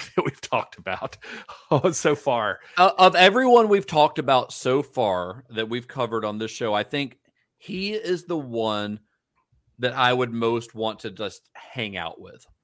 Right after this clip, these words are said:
Speaker 1: Yeah, it's, uh, even though I don't always vibe with every part of his filmmaking, I think, and I see this in a, a lot of review, reviews for the record, that it's almost impossible not to appreciate him.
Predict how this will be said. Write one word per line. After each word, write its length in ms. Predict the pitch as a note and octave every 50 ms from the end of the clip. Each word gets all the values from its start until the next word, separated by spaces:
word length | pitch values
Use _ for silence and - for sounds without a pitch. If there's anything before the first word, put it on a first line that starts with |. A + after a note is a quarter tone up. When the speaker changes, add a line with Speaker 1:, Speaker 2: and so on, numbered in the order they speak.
| _ -
Speaker 1:
Yeah, 360 | C#3 F#3+ A#3+ B3 F#3 A2+ F#2+ - - _ -
it's, 240 | E3+ F3 E3+ -
uh, 180 | G3+ G3+ F#3 D#3+ E3
even 260 | F3 G3 A3 A#3 A#3+
though 100 | B3+ C4
I 60 | C4 B3
don't 180 | A#3+ A#3+ A#3
always 360 | A3 G#3 G#3 G#3+ A#3 B3 -
vibe 600 | - D3 C3+ D#3 D3+ D3 C#3 C3 C#3 D3 D#3 D3+ - _
with 280 | C#3+ C#3+ D3 D3 C#3 -
every 500 | C#3+ D3 D3 F3 E3+ D#3+ D#3 D#3 C#3+ - _ _
part 240 | - - D#3+ D#3 D#3+
of 60 | D#3+
his 180 | D3+ D#3+ C#3+ -
filmmaking, 600 | - E3+ E3+ E3+ D3+ B2 A2+ A2 - C3 C3+ B2+
I 120 | C3+ D3
think, 500 | D#3 - - E3 F3 F3 F3 E3 - - - _ _ _ _ _ _ _ _ _ _ _ _ _ _ -
and 120 | F3+ F3 F#3
I 60 | F#3
see 200 | F3 - A#3 A3+
this 200 | G#3+ G#3 - -
in 100 | G#3 F#3+
a, 80 | F3+ E3 D3+ - _ _ _ _ _ _ _ _ _ _ -
a 100 | - -
lot 220 | G3 F3+ E3 G3 G#3+
of 180 | G3 E3+ C#3+
review, 320 | C3 B2+ A#2+ C3 C#3+ D3+ D3 _ -
reviews 600 | D3 C3 A2+ A2 C#3+ F#3 F#3+ E3 C#3 C3 - -
for 220 | - - D3 C#3
the 100 | A#2+ A2+
record, 560 | A#2 C#3+ D#3+ D3 - A#2+ A2 A2 A2 G#2 F2+ _ _ -
that 220 | C3 B2+ B2 A#2 - _
it's 160 | - D3 - F3
almost 280 | G3+ B3+ D#4 - D#3+
impossible 480 | G3+ F#3 D#3+ E3+ E3+ F3 - - E3+ D3+
not 200 | C3+ C3+ C3 -
to 120 | - C#3+ B2+
appreciate 560 | A2+ - - B2 A2+ - - - E2 - -
him. 120 | - -